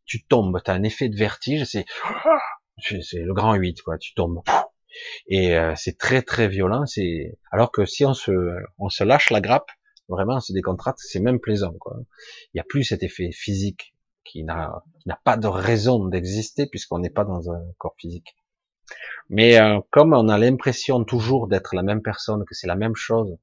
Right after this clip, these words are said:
et qu'on ne comprend pas quelque part pourquoi on passe à travers le matelas, alors que théoriquement, ça devrait être beaucoup plus, euh, fluide, quoi. Fluide. Euh, beaucoup plus cool. Hein. En fait, il faudrait apprendre plutôt à se relaxer, à, à se détendre.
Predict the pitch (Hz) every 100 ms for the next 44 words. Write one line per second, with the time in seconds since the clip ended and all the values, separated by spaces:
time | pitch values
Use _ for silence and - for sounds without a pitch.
0 | _ - - 90 101 101 - - 151 -
1 | 117 117 110 110 - 90 87 87 92 -
2 | 110 - 110 90 92 - 92 - 95 90
3 | 87 87 - 135 160 _ _ _ _ _
4 | _ _ _ _ - _ 92 95 - 95
5 | 98 95 98 110 127 98 90 87 - 82
6 | - 82 - 87 87 82 - - _ _
7 | _ _ - - 127 135 110 85 - 76
8 | - _ _ _ _ - - 107 95 -
9 | - _ - - - - 73 87 - 90
10 | - 92 90 87 - 143 - _ _ _
11 | - 50 50 _ - - _ _ _ -
12 | - 101 104 143 135 - 104 107 110 -
13 | 143 117 - 104 127 120 - - 95 95
14 | 127 117 - - 113 110 92 95 98 -
15 | 98 113 - 101 85